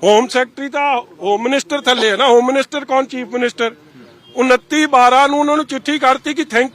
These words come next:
you very much, ਤੁਹਾਡੀਆਂ ਸੇਵਾਵਾਂ ਦਾ ਧੰਨਵਾਦ ਜੋ ਤੁਸੀਂ ਰੈਂਡਰ ਕੀਤੀਆਂ ਨੇ।" ਤੇ ਫਿਰ ਉਹਨਾਂ ਨੂੰ ਤੀਹ ਤਰੀਕ ਤਾਂ ਡਿਮਾਂਡ ਹੀ ਨਹੀਂ ਕਰਦੀ ਮੈਨੂੰ ਸੱਦਣ ਲਈ, ਮਗਰ ਕਿਤੇ ਮੁੱਖ ਮੰਤਰੀ ਸਾਹਿਬ ਦੀ ਈਗੋ ਸੈਟੀਸਫਾਈ ਕਰਾਉਣੀ ਸੀ,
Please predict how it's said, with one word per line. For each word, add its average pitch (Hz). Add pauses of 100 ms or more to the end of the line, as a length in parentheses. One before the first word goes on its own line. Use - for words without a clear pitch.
you 277
very 269
much, 269 (1040)
ਤੁਹਾਡੀਆਂ 269
ਸੇਵਾਵਾਂ 262 (720)
ਦਾ 247
ਧੰਨਵਾਦ 254
ਜੋ 269
ਤੁਸੀਂ 269
ਰੈਂਡਰ 240
ਕੀਤੀਆਂ 226
ਨੇ।" 170 (640)
ਤੇ 262
ਫਿਰ 254
ਉਹਨਾਂ 269
ਨੂੰ 285
ਤੀਹ 285
ਤਰੀਕ 269
ਤਾਂ 262
ਡਿਮਾਂਡ 233
ਹੀ 285
ਨਹੀਂ 285
ਕਰਦੀ 262
ਮੈਨੂੰ 247
ਸੱਦਣ 220
ਲਈ, 247
ਮਗਰ 240
ਕਿਤੇ 262
ਮੁੱਖ 247
ਮੰਤਰੀ 262
ਸਾਹਿਬ 254
ਦੀ 294
ਈਗੋ 254
ਸੈਟੀਸਫਾਈ 226
ਕਰਾਉਣੀ 185
ਸੀ, -